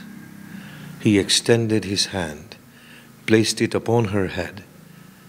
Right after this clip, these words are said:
and he said, "Saqakillah ya bunayya. May Allah quench your thirst, O child."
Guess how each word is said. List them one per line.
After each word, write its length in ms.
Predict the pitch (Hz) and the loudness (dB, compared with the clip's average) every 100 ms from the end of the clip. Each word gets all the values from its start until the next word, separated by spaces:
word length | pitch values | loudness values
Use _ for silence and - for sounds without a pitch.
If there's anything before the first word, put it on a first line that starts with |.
| - - | -18 -2
and 120 | 95 | 0
he 60 | 87 | 2
said, 200 | 98 90 | 2 2
"Saqakillah 1200 | - - 110 104 92 104 95 90 95 95 92 87 | 0 0 2 2 2 -2 0 2 2 2 0 0
ya 220 | 92 92 | 0 -2
bunayya. 580 | 78 76 76 73 - - - - - - - - - - - | -2 -6 -6 -8 -10 -14 -18 -20 -20 -20 -20 -20 -20 -12 2
May 120 | 104 | 4
Allah 340 | 92 92 95 | 6 4 2
quench 480 | 92 - 117 117 - | 0 -6 -4 -4 0
your 80 | 107 | 0
thirst, 500 | - - 101 90 - - | 0 -2 -2 -2 -6 -4
O 120 | 90 | -4
child." 600 | - - 85 - - | -2 -6 -6 -10 -12